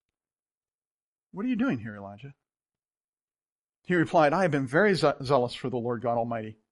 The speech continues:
The Israelites have rejected your covenant, torn down your altars, and put your prophets to death with the sword, and I am the only one left." Okay, hear that phrase.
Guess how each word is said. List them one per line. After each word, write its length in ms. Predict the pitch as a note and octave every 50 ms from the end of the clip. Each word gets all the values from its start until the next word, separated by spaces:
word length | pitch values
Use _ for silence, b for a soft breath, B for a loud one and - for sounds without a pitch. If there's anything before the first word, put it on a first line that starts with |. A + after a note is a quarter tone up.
| _ _ _ _ _ _ _ _ -
The 80 | F3+
Israelites 420 | G#3+ A#3+ F3+ A3 G3+ F3 E3+ E3 -
have 100 | F3 C#3
rejected 380 | D3 C#3+ - A3+ A3 A3 E3+
your 100 | C3 C#3
covenant, 340 | - - B2+ B2 D#3 E3 -
torn 220 | - C4+ C4+ B3+ F#3
down 160 | D#3+ D3+ D3
your 140 | C#3 C3 C3
altars, 400 | B2+ C3+ - A3 A#3 - - - _ _ _ _ _ _ _ -
and 100 | B2 -
put 120 | - A#3
your 100 | A3+ F3+
prophets 460 | - - - B3 C#4+ C4+ - D#3 - -
to 60 | D3
death 220 | D#3 D#3 - -
with 100 | D#3 -
the 60 | -
sword, 320 | - - A3 G3 E3+ - B B B B
and 120 | B D3 - -
I 220 | F#3+ G#3 A3 A#3
am 160 | G3+ F3 E3
the 120 | D3+ D#3+ -
only 380 | - F#3 G3+ G#3+ G#3+ G#3 A3+ A#3
one 520 | G3+ E3 E3 D#3+ D#3+ D3 C#3 C3+ C#3+ C#3+ - _ _ _
left." 640 | - C3+ C#3+ E3 F3+ D#3 A2+ - - - - - - - _ _ _ _ _ _ _ -
Okay, 160 | - - C3+
hear 200 | A#2 B2 D3+ F3+
that 260 | D#3 D3+ D#3 E3+ -
phrase. 600 | - - B2+ C3 C3+ A#2+ G#2 G2 - - - -